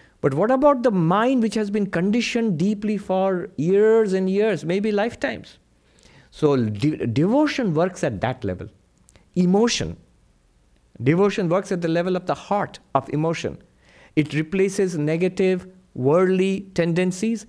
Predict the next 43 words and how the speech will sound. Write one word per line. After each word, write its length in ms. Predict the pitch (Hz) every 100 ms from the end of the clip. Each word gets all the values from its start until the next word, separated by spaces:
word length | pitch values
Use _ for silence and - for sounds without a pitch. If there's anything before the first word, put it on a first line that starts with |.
| - - -
with 260 | 135 120
divine 400 | 110 120 120 113
tendencies. 760 | 101 92 87 73 - - - _ _ _ _ _ _ _ -
That's 260 | 135 139
why 140 | 175 180
the 140 | 160
path 400 | - 156 196 208
of 100 | 190
devotion 420 | 165 165 185 196
is 120 | 185 131
very 200 | 170 208
useful 480 | 175 254 - 240
for 100 | 214
somebody 360 | - 160 165 160
on 60 | 151
the 80 |
path 240 | 143 127 123
of 120 | 120
knowledge. 440 | 110 - - - _ _ _ _ _ _ _ _ _ _ _ _ _ _ -
The 80 | 123
contrary 600 | - 202 247 262 294 302
may 120 | 285
not 160 | 277 254
be 120 | 233
true. 240 | - - - _ _ _ _ _ _
For 80 | 131
those 320 | 139 202 190
who 80 | 202
are, 240 | 190 175
uh, 40 | - - -
on 140 | 156
a 60 | 156 - 143
devotional 640 | 160 190 202 226 220 208
path, 320 | 214 208 - _ _ -
it 140 | 190
may 120 | 196 208
not 180 | 214
be 80 | 208
particularly 600 | 196 190 208 202 202 196
necessary 480 | 180 175 190 196 190
to 120 | 185
practice 460 | 165 160 160 156 -
separately 800 | - - 165 165 143 131 151